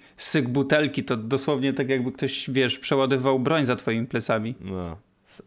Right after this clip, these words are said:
Speaker 2: Satan.
Speaker 1: Ja tu jeszcze tylko tak sprawdzam, ile mamy ocen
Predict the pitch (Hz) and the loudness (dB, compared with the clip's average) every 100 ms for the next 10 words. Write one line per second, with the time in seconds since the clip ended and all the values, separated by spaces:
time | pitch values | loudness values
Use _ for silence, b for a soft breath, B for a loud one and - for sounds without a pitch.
0 | - - - 120 - 78 76 _ _ _ | -20 -8 -2 -2 -2 -8 -12 _ _ _
1 | _ _ _ _ _ _ _ _ _ B | _ _ _ _ _ _ _ _ _ B
2 | B B B B B B B - 143 151 | B B B B B B B -2 0 2
3 | 165 - 147 160 147 - - 160 143 147 | 0 0 -2 0 0 -2 2 2 2 0
4 | 143 139 160 156 151 143 143 139 139 135 | 0 0 -2 0 0 0 0 0 -2 -6
5 | - 151 151 139 123 113 | -4 -2 0 0 0 -2